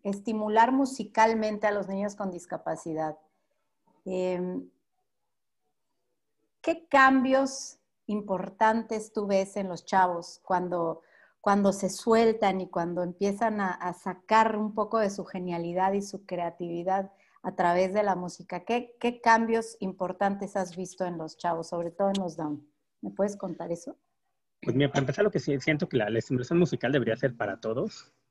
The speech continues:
Speaker 2: y debe
Speaker 1: Claro.
Speaker 2: ser para todos desde, desde la panza, ¿no? Ni siquiera de-, desde que nacemos,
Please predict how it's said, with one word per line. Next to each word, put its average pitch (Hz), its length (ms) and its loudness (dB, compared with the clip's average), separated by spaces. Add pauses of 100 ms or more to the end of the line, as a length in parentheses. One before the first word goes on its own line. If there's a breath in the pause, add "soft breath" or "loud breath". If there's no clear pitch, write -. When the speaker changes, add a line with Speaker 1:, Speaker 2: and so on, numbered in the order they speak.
(180)
Speaker 2:
y 135 120 0
debe 101 100 0
Speaker 1:
Claro. 101 140 0
Speaker 2:
ser 123 120 0
para 104 220 -4
todos 131 160 0
desde, 107 320 0
desde 110 220 2
la 104 140 -2
panza, 131 360 -2
¿no? 113 160 -4
Ni 107 220 0
siquiera 120 340 -2
de-, 107 200 -2
desde 104 160 -4
que 104 100 -6
nacemos, 101 480 -6